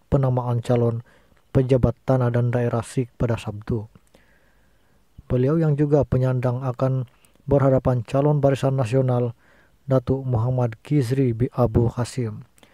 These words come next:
Ketua pengarah pilihan raya P N itu memenangi Dun, kerusi Dun Jeneri pada pilihan raya umum ke empat belas selepas menewaskan penyun-, penyandang Mazhir Abdul Hamid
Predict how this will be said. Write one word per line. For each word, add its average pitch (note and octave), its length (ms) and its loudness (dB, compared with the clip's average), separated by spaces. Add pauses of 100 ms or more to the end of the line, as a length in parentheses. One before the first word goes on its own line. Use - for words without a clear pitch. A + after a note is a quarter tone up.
(380)
Ketua C3 400 2
pengarah B2 400 2
pilihan B2 400 0
raya A#2+ 160 2
P C#3+ 240 -2
N C#3 80 -2
itu C3+ 240 -2
memenangi C#3 560 2
Dun, C3+ 400 0 (240)
kerusi C3+ 400 2
Dun C3 320 2
Jeneri B2 400 0
pada A#2 320 -2
pilihan A#2 400 0
raya A#2+ 160 0
umum A#2+ 400 -2 (480)
ke E3 160 2
empat A#2+ 320 -2
belas B2 320 0
selepas A#2+ 480 -4
menewaskan A#2+ 640 -4
penyun-, B2+ 640 -2
penyandang B2+ 640 0 (720)
Mazhir C#3 400 2
Abdul B2+ 400 0
Hamid B2 400 -2